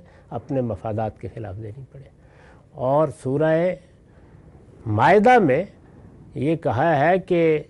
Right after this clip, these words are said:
یہ گواہی اگر دشمنوں کے خلاف بھی دینی پڑے <clears throat> تو دو، لا یجرمنکم شنآن قوم علی اللہ تعدلوا اعدلوا ھو اقرب للتقوی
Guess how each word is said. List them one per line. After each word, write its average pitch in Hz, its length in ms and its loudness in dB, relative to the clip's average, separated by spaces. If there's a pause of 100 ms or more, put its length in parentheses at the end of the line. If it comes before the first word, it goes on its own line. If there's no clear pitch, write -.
(140)
یہ 151 320 2 (140)
گواہی 185 520 2
اگر 208 280 4
دشمنوں 226 720 6
کے 202 160 2
خلاف 127 360 -4
بھی 120 220 -8
دینی 110 360 -6
پڑے 113 160 -12 (400)
<clears throat> - 400 -18
تو 110 80 -8
دو، 107 320 -2 (840)
لا 127 320 0
یجرمنکم 160 920 0
شنآن 139 560 -2 (120)
قوم 170 240 2
علی 175 340 2
اللہ 117 560 -2 (100)
تعدلوا 180 560 0
اعدلوا 190 520 4
ھو 151 100 2
اقرب 123 440 -4
للتقوی 104 640 -4